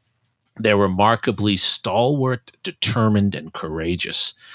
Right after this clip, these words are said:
in their efforts. Uh, there are stories, countless stories, of African Americans walking three, four miles to vote, waiting in line for hours and hours. Um, and of course, this doesn't solve the problem, but it makes a huge difference.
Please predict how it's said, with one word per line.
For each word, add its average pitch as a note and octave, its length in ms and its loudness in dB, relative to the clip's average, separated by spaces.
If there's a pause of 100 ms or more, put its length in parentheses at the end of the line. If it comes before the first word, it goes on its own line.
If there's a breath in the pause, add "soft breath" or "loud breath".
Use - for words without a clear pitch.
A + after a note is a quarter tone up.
(360 loud breath)
in G2 140 -2
their E2 220 2
efforts. - 520 -4
Uh, F2+ 460 0
there F2 140 2
are E2 40 2
stories, G2+ 460 4
countless - 400 -4
stories, F#2+ 320 -2
of F#2+ 80 -2
African F#2 340 0
Americans F2+ 460 0
walking E2 460 -2
three, A2 340 -4
four G#2+ 320 0
miles D3+ 480 -2
to F3 120 -6
vote, D3 260 -6 (640)
waiting F#2+ 320 2
in F2 120 0
line E2 280 -2
for - 240 -14
hours F#2+ 420 -6
and F#2+ 80 -8
hours. G2+ 580 -6 (120)
Um, F2+ 200 -6
and B2 160 0
of - 120 -2
course, A2 400 2
this - 160 -2
doesn't G2+ 300 0
solve D2 280 0
the - 80 -18
problem, - 420 -6 (380 soft breath)
but - 100 -6
it D#2+ 80 -4
makes D#2+ 220 -4
a - 40 -12 (140)
huge D#2+ 280 -4
difference. - 460 -4